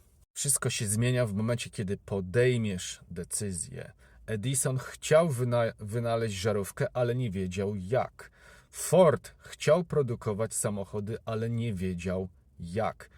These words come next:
I obu im to się udało, ale najpierw podjęli decyzję. Druga rzecz. Ludzie myślą, że muszą wiedzieć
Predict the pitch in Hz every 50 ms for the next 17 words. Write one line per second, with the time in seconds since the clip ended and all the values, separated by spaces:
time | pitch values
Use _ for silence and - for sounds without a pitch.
0 | - - - - - 107 104 - - 135 156 147 151 170 135 - 113 110 110 113
1 | 131 160 - - - - - - 95 85 - - 95 92 104 110 123 120 107 92
2 | - - 90 90 92 104 117 123 135 131 - 147 127 - - - 107 101 101 107
3 | 107 110 104 92 101 95 - - 131 127 113 95 87 87 - - - - _ -
4 | 92 127 143 185 190 175 165 143 117 110 107 90 - - - - - 113 135 139
5 | 120 120 135 131 127 - - - - 107 110 127 160 190 196 - - 127 113 120
6 | 139 139 107 95 123 120 117 120 143 180 185 - - 180 165 135 110 104 127 143
7 | 147 127 107 131 143 135 131 - -